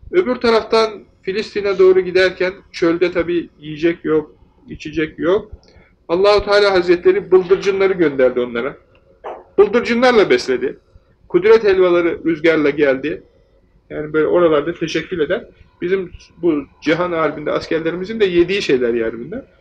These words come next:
Kudret helvasıyla, bıldırcın etiyle onları besledi.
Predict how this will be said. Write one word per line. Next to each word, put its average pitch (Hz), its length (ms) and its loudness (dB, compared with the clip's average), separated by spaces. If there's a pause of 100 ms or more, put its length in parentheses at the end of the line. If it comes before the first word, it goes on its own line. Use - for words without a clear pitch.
(320)
Kudret 262 360 2
helvasıyla, 151 720 2
bıldırcın 240 420 2
etiyle 202 320 0
onları 220 380 0
besledi. 190 500 2